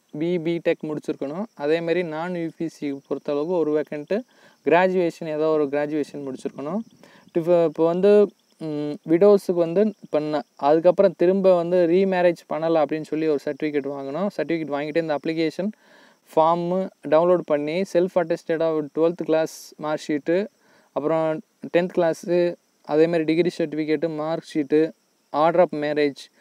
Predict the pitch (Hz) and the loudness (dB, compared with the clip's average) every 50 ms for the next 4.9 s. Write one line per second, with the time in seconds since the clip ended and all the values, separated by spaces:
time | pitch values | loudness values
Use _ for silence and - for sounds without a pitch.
0 | _ _ _ _ - 147 156 165 160 160 165 165 170 165 - - - 156 151 151 | _ _ _ _ 2 4 4 4 4 4 2 2 2 0 -2 -10 -8 -4 -2 0
1 | 147 147 147 143 143 151 160 165 170 165 - - - - _ _ _ _ _ _ | 2 2 0 0 0 -2 -2 -2 -6 -8 -10 -14 -20 -20 _ _ _ _ _ _
2 | _ _ _ _ - 139 143 156 160 165 175 175 175 - - - - - - _ | _ _ _ _ -6 -2 0 0 0 0 -2 -2 -2 -4 -4 -18 -20 -20 -20 _
3 | _ _ _ _ _ _ _ _ _ _ - - 151 160 160 - - 180 165 147 | _ _ _ _ _ _ _ _ _ _ -4 2 2 2 2 4 4 4 4 4
4 | 147 143 131 - - - 170 165 165 - - 147 143 143 156 160 165 165 | 2 -2 -4 -4 -6 -4 -4 -4 -4 -8 -8 -6 -6 -4 -2 0 0 2